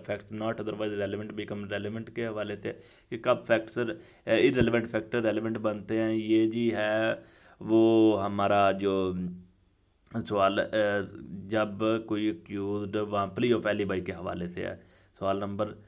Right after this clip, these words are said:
जो पाँच है, ये जब इरेलीवेंट फैक्टर रेलिवेंट बनते हैं। सवाल नंबर छः है जी, "Judicial notice discuss circumstances court may resort judicial notice" है। और उसके बाद जी डिफाइन oral evidence, अ, correlating with one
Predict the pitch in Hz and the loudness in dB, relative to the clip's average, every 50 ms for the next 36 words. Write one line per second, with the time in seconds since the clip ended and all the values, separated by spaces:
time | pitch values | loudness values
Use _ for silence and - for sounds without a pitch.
0 | _ _ _ - - 92 92 101 98 95 90 90 - 101 95 92 90 87 87 90 | _ _ _ -12 -10 -4 -2 -2 0 -2 -2 -4 -4 -2 -2 -2 -2 -4 -4 -6
1 | 87 90 90 - - _ _ - - _ _ _ _ _ _ _ - 95 104 107 | -8 -8 -8 -14 -20 _ _ -20 -20 _ _ _ _ _ _ _ -6 -2 0 0
2 | 104 101 101 104 101 98 101 - - - 110 107 - - 117 113 110 107 101 101 | 0 0 0 0 -2 -2 -6 -12 -8 -4 -2 -2 0 0 -2 -2 0 -2 -2 -2
3 | 98 104 101 101 101 - 107 101 98 - 92 92 87 90 - 107 104 98 95 95 | -2 -4 -4 -6 -6 -6 -8 -8 -6 -6 -6 -6 -6 -6 -8 -6 -4 -2 -2 -2
4 | 92 92 98 92 92 92 90 90 87 87 92 90 90 90 101 104 110 117 120 120 | -4 -4 -6 -6 -6 -4 -4 -4 -4 -4 -6 -6 -6 -4 -4 -4 -2 -2 -4 -4
5 | 117 - - 101 101 107 107 107 117 117 113 110 110 107 110 110 - 120 117 113 | -6 -6 -4 -4 -2 -2 -2 -2 -4 -4 -4 -4 -2 -2 -2 -2 -2 -2 -4 -2
6 | 104 98 90 107 98 90 104 107 110 - 120 110 107 - - - 107 104 101 - | -4 -6 -6 -10 -10 -8 -8 -8 -6 -6 -6 -8 -6 -8 -10 -10 -10 -10 -8 -6
7 | 113 107 107 - - 113 110 110 - - - - - - _ _ - 113 110 113 | -6 -6 -6 -6 -6 -6 -6 -6 -10 -14 -18 -20 -20 -20 _ _ 0 4 4 4
8 | 113 110 110 110 107 107 104 98 104 104 104 104 104 101 107 107 107 113 110 110 | 4 4 0 -2 -2 -2 -2 -2 -2 -2 -2 -4 -4 -4 -2 -2 -2 -2 -2 -2
9 | 107 101 95 107 104 - - 107 107 104 104 - - - - - _ - 107 107 | -4 -6 -6 -8 -8 -6 -4 -4 -4 -4 -4 -8 -12 -20 -20 -20 _ -10 -8 -8
10 | - - - 113 113 110 107 107 110 113 110 110 92 - 104 104 107 98 - 110 | -8 -4 -4 0 0 0 0 2 0 0 0 0 -2 -2 -4 -4 -4 -4 -4 -2
11 | 107 110 117 120 113 110 110 110 110 110 110 - 113 110 - - - - - - | 0 2 4 4 4 4 4 2 0 -2 -4 -4 -4 -4 -4 -4 -8 -14 -16 -12
12 | - - 107 104 104 101 - 110 110 107 107 104 101 95 - 104 110 110 110 110 | -8 -6 -4 -4 -4 -4 -4 -4 -4 -2 -2 -4 -4 -4 -6 -8 -10 -6 -6 -6
13 | 107 101 101 98 104 104 104 107 107 104 | -6 -6 -6 -6 -4 -4 -4 -6 -8 -8